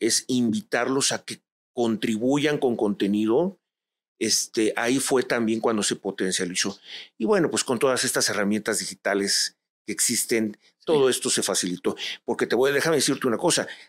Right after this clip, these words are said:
Speaker 1: al principio, mandar la revista a un país, eh, a cualquier,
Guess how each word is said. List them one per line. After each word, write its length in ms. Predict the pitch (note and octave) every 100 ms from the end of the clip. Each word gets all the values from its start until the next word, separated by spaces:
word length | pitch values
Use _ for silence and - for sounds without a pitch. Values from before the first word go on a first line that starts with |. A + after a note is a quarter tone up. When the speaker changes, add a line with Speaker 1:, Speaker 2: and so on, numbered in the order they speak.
| _
Speaker 1:
al 200 | - A#2
principio, 720 | A2+ A2+ A2 C3+ D#3 F#3 E3+ - _ _
mandar 520 | A#2+ A#2+ A2+ B2 F3
la 120 | G#3
revista 720 | E3+ C3 B2 B2+ - G#2 F2+ - _ _
a 100 | G#2+
un 240 | G#2+ C#3+ D#3+
país, 680 | C#3+ A#2+ A2+ A2 - - _ _ _ _ _
eh, 800 | A2 G#2 G2+ G2 F#2+ G2+ - - - - _ _ _ -
a 80 |
cualquier, 420 | A2 A2+ - D3